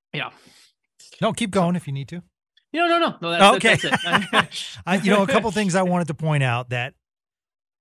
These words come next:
Speaker 2: did not happen in Friday night's tilt was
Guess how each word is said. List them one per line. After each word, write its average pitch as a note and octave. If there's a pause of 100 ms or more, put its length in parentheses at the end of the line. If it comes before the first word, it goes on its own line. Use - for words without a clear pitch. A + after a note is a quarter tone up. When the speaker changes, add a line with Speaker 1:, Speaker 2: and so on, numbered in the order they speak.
(120)
Speaker 2:
did B2+
not D#3
happen C#3
in C3
Friday C3+
night's A#2+
tilt B2+
was B2